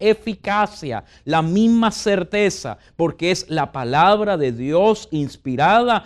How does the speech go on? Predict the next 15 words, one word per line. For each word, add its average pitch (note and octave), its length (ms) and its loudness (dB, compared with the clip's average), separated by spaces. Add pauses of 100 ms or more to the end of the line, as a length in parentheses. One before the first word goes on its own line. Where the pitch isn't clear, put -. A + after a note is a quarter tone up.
(140)
para A#2+ 300 -4
cada C3+ 300 -2
uno C3 240 -2
de A2 80 -4
nosotros. G#2 520 -10
Y C#3 60 -2
podemos D3+ 480 -2
sentarnos E3 720 -4
hoy E3 180 -4
a D#3+ 80 -2
la C#3+ 120 -4
mesa D3 600 -4 (220)
a C#3 180 -4
poder E3+ 360 -2
degustar F3 840 -2